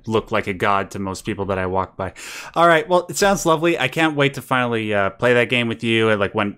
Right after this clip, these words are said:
it, you get the online version and you can introduce me to, uh, sort of the world of tabletop R P Gs, 'cause I am very fascinated. It's something people have been begging me to do.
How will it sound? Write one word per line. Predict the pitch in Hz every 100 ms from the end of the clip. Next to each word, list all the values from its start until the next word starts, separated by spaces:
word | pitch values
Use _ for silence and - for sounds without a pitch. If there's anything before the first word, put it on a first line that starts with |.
| -
it, | 107 -
you | 117 104
get | 110 -
the | 110
online | 104 104 101
version | 98 101 98 104 98
and | 95 95 98
you | 98 98
can | 104
introduce | 98 104 117 131
me | 101 90
to, | 107 92
uh, | 92 90 90
sort | - 107
of | 92
the |
world | 90 92
of | 90
tabletop | - 92 - 92 98
R | 90
P | 87
Gs, | 90 -
'cause | 104 101
I | 101
am | 107
very | 104 110
fascinated. | 104 107 104 - 101 98 92
It's | -
something | 98 92
people | 90 95 95
have | 90
been | 90
begging | 90 90
me | 92
to | 87
do. | 82 87